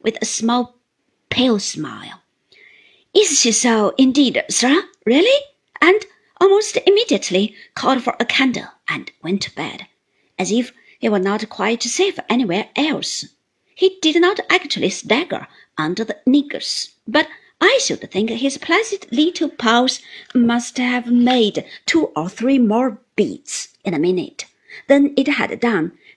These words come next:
since the great night of my aunt's disappointment, when she struck at him with her bonnet. Thoroughly tired, I went to bed too at midnight, passed the next day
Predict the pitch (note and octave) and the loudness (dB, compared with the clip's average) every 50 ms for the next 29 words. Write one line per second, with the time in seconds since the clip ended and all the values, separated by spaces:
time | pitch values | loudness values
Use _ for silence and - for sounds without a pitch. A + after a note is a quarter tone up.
0 | - C4+ D4 E4 E4+ F4+ E4+ F4 - D#4+ E4 D#4+ D#4+ D#4 E4 F4 E4+ - - C#4 | -6 -2 2 4 4 4 2 0 -2 -2 -2 0 2 0 0 0 0 0 0 2
1 | C#4 C#4 C#4 C#4+ C#4 C#4+ C#4+ C#4 C#4 C#4 B3 B3+ B3+ - - - B3 B3 A3+ G#3+ | 4 4 4 2 2 2 0 0 0 0 0 0 0 -2 0 2 2 2 2 0
2 | - G3 - G3 F#3+ - - - - B3 C#4+ C#4 G3+ - - G2+ F#2 F2+ - - | -2 -4 -4 -4 -4 -4 -6 -4 0 2 2 2 2 0 -4 -6 -6 -6 -8 -14
3 | _ - - - - - - B3+ C#4+ C#4 C#4+ C#4+ - - - - - - - - | _ -20 -20 -20 -12 -2 2 2 2 4 2 -2 -4 -6 -6 -4 -4 -4 -4 -6
4 | - - F#3 F3+ F#3 G3+ G#3 F3+ D#3+ D#3 - _ _ _ _ _ - - C3+ - | -10 -8 -8 -4 0 0 0 0 -2 -6 -10 _ _ _ _ _ -10 -10 -10 -10
5 | - - C3+ - _ - F3 G3+ G3+ - _ _ - - - _ _ _ _ _ | -12 -16 -18 -14 _ -4 -4 -4 -4 -6 _ _ -20 -20 -20 _ _ _ _ _
6 | _ _ _ _ _ _ _ _ _ _ _ _ _ _ _ _ _ _ _ _ | _ _ _ _ _ _ _ _ _ _ _ _ _ _ _ _ _ _ _ _
7 | _ _ _ _ _ _ _ _ _ _ _ - F#4 G4 A#4 B4 A#4+ G#4+ A4 G#4 | _ _ _ _ _ _ _ _ _ _ _ 2 2 4 4 4 4 4 4 4
8 | G#4 - - D4+ F4+ E4+ A#3+ - - - - - _ _ _ _ - B3 D#4 F#4+ | 2 0 -2 0 0 0 0 -2 -6 -12 -14 -16 _ _ _ _ -2 2 2 4
9 | G4+ G4 G4 G4 - - - F#4 F4+ D4+ - - - - - - D#4 E4 B3+ E3 | 4 4 4 4 2 -2 -2 -2 0 0 -2 -4 -6 -4 0 2 2 4 4 2
10 | D3+ D3 D3 - - - A3 - A3+ - C#4 D4 C#4+ - - F#3 - - - - | 2 -2 -6 -8 -6 -6 -4 -4 -2 0 0 0 0 -2 -8 -8 -8 -8 -10 -14
11 | - - - _ _ _ _ - - - - B3+ C4+ C#4 C4+ - - C#4+ C#4 B3+ | -18 -20 -20 _ _ _ _ -20 -12 -4 0 0 2 0 0 0 0 0 0 2
12 | A#3 A#3 B3 A#3+ B3 - - - A#3+ A3 E3+ - E3+ - | 0 0 -2 -2 -4 -8 -4 -2 -2 0 0 -2 -4 -4